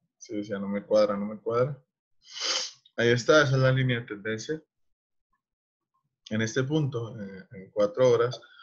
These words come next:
puedo observar un patrón interesante. <clears throat> Ese patrón interesante es, pongo esto por acá, a ver, que no me estorbe.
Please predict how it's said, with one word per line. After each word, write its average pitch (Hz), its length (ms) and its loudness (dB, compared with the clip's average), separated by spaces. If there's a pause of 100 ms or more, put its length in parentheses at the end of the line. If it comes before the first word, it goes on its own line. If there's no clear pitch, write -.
(200)
puedo 123 140 4
observar 110 360 0
un 110 100 -6
patrón 107 300 -2
interesante. 110 760 -6 (220)
<clears throat> 147 520 -2
Ese 120 180 -10
patrón 110 280 -4
interesante 107 800 -4
es, 110 460 -4 (600)
pongo - 240 -20
esto - 280 -20
por - 160 -14
acá, 123 320 -14 (440)
a 123 100 -20
ver, 113 120 -20 (140)
que - 100 -20
no 110 60 -20
me 110 100 -20
estorbe. - 500 -12